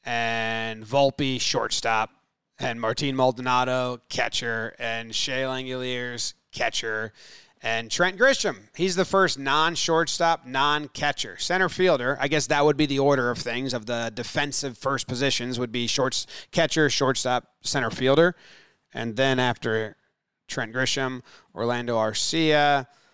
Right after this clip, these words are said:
um, shortstops. He playing mostly short? Yeah, all short this year, uh, obviously. It's, like, the best. Okay. Uh, and then another center fielder,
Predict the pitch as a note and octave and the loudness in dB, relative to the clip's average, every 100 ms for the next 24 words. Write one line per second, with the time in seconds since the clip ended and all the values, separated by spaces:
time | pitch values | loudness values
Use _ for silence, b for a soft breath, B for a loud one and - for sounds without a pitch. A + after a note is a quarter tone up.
0 | b _ - - F#2+ G2 G2 G2 G2 G2 | b _ -18 -12 -8 -6 -6 -6 -8 -12
1 | G2 - - D3+ - D#3 C#3+ G3+ F#3+ G3 | -18 -8 -2 -2 0 -2 -2 -4 -2 0
2 | F#3+ F3+ F#3+ - F#3 - F2+ - G2 C3 | 0 0 0 0 0 -2 -10 -4 0 0
3 | - - - A2 B2+ D3 B B B _ | -2 -8 -14 -14 -12 -12 B B B _
4 | G#2+ G2+ - F#2 E2 - D#2 A2+ _ _ | -6 -6 -4 -6 -6 -8 -10 -16 _ _
5 | _ _ _ _ _ _ _ - - - | _ _ _ _ _ _ _ -20 -20 -20
6 | - C2 - - - A#2+ D#2 B B B | -16 -12 -12 -14 -16 -16 -16 B B B
7 | - A2 A#2 A2+ A2 G#2+ - - _ _ | -6 0 0 2 0 -2 -4 -12 _ _
8 | - C3+ C#3+ D3 C#3+ D3 D3 - C#3+ B2+ | -10 -4 -2 0 2 2 0 0 0 -2
9 | - E3 E3 D#3+ D#3+ D#3+ | -2 2 4 6 6 4